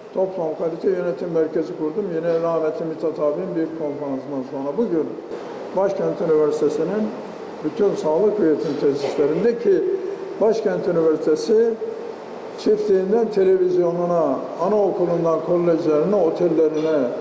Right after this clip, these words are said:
polikliniklerine, diyaliz merkezlerine, hastanelerine, tarlasından,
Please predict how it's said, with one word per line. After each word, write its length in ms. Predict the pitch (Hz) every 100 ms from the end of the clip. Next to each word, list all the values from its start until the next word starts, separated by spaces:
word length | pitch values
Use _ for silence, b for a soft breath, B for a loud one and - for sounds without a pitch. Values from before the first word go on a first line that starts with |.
| - - - -
polikliniklerine, 1080 | - 196 196 185 180 - 185 175 175 170
diyaliz 380 | 170 170 165 165
merkezlerine, 760 | 165 156 151 160 147 156 160 175
hastanelerine, 1300 | 156 151 - 160 151 147 143 139 135 139 180 185 - - - - - - - - - -
tarlasından, 880 | 202 196 175 - 160 151 175 247